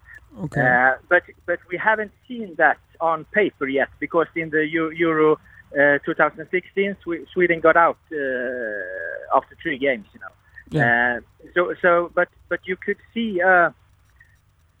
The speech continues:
Speaker 2: you could see a sign, uh, that maybe, maybe he, he has learned something, and he, he now, if you take Iceland, he's more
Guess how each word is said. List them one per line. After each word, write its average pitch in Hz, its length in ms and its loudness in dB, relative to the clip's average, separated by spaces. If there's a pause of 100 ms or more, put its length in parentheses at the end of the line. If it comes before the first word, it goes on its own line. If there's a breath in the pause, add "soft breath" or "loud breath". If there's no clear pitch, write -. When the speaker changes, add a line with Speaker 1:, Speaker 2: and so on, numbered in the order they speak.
(120)
Speaker 2:
you 175 120 4
could 220 240 -4
see 226 140 0
a 185 40 2 (140)
sign, 160 400 0
uh, 135 120 -6 (200)
that 156 220 -2
maybe, 202 320 -4
maybe 165 360 -4
he, 160 200 -6
he 156 60 -6
has 156 200 -2
learned 185 340 2
something, 139 440 -6
and 147 100 -6
he, 156 320 -4
he 175 180 -4
now, 190 340 6
if 196 140 -10
you - 140 -20
take 170 180 -6
Iceland, 175 500 -4
he's 165 100 -20 (140)
more 180 220 -8